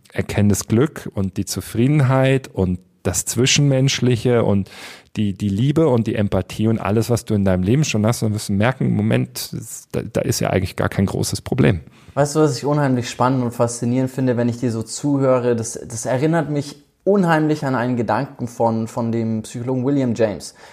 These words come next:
Speaker 2: Der hat gesagt, dass die größte Erkenntnis seiner Generation darin bestand, dass indem wir unsere Perspektive ändern, können wir unser Leben ändern. Und das ist,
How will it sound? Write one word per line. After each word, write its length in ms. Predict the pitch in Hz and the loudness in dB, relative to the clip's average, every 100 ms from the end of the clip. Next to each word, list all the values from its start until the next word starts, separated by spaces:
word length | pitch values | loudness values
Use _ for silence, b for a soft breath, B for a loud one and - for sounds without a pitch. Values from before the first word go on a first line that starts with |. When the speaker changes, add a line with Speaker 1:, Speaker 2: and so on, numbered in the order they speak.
| B | B
Speaker 2:
Der 100 | 147 | 2
hat 120 | 180 185 | 2 2
gesagt, 320 | 143 139 143 | 2 2 2
dass 120 | 120 | -2
die 100 | 127 | -2
größte 320 | 127 185 185 | 2 2 2
Erkenntnis 360 | 156 156 127 127 | 0 0 -4 0
seiner 240 | 135 156 | 0 2
Generation 600 | 135 131 123 117 - 135 | 0 2 2 0 -2 0
darin 360 | 117 127 165 151 | 2 2 2 -2
bestand, 440 | 135 - 131 123 | -4 0 0 0
dass 140 | 120 127 | -2 -2
indem 280 | 127 139 | 0 0
wir 80 | 131 | 0
unsere 220 | 131 117 | -2 -2
Perspektive 960 | 113 - 135 - 131 120 - - 190 175 | -4 -2 -2 -2 -6 -6 -8 -4 0 2
ändern, 340 | 143 156 139 | 2 -2 -2
können 260 | 139 165 156 | -2 -2 0
wir 80 | 143 | 0
unser 200 | 135 120 | 0 0
Leben 280 | 113 120 92 | 0 -2 -2
ändern. 360 | 104 98 71 B B B B B _ | -4 -4 -6 B B B B B _
Und 400 | 135 143 147 143 - - _ _ _ _ _ _ _ _ _ _ | 2 4 2 -2 -8 -14 _ _ _ _ _ _ _ _ _ _
das 220 | - 165 185 | -4 -2 -2
ist, 400 | 147 - - | -4 -6 -10